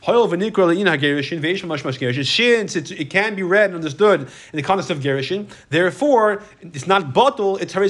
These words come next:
pasul. It's only pasul b'drabanan, but not batul. Ukvar nogu kol am Yisrael l'kleiv get l'lashon hara. The, all the Jewish people have a minimum right to get in Aramaic,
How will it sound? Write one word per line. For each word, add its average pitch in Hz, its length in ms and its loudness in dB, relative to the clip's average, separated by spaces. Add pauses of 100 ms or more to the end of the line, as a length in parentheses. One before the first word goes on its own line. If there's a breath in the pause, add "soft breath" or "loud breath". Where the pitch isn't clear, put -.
pasul. 190 260 0
It's 165 60 -14
only 202 140 -2
pasul 185 320 -2
b'drabanan, 127 480 -4
but 135 80 -2
not 147 180 -2
batul. 113 320 -2 (360 loud breath)
Ukvar 131 200 -4
nogu 202 240 2
kol 180 120 0
am 170 140 -2
Yisrael 175 380 2
l'kleiv 147 320 -2
get 143 220 0
l'lashon 127 280 -4
hara. 135 1000 -2
The, 135 160 -4
all 170 200 0
the 151 80 -6
Jewish 127 180 -6
people 175 220 -6
have 127 120 -2
a 123 40 -8
minimum 170 280 -4
right 156 240 0
to 135 60 -8
get 151 360 2 (320 loud breath)
in 139 140 -4
Aramaic, 135 600 0